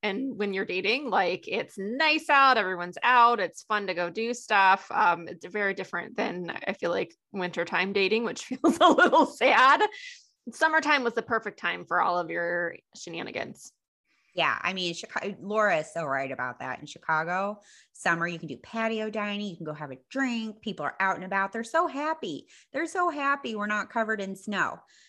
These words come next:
Speaker 2: You know, so it's kind of funny. As soon as the snow starts to melt, you know, which hopefully happens before June <laughs> every year, people start creeping out of their houses. They're wearing their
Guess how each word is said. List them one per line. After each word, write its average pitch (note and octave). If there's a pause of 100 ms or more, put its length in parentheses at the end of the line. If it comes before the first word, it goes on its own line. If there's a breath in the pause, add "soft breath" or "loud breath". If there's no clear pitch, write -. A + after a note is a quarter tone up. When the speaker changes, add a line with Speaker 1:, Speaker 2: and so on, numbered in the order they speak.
(140 soft breath)
Speaker 2:
You G#3
know, F#3+
so F#3+
it's F#3
kind A#3
of G#3
funny. E3+
As E3
soon A3+
as C#4
the C4
snow E3+
starts E3
to D#3+
melt, D3+ (160)
you D#3
know, C#3
which C#3+ (120)
hopefully F3
happens D#3+
before D#3
June D3+
<laughs> -
every F#3+ (280)
year, B3 (300 loud breath)
people C#4+
start A#3+
creeping B3+
out A#3
of A3
their A3+
houses. A3
They're A#3
wearing G#3+
their E3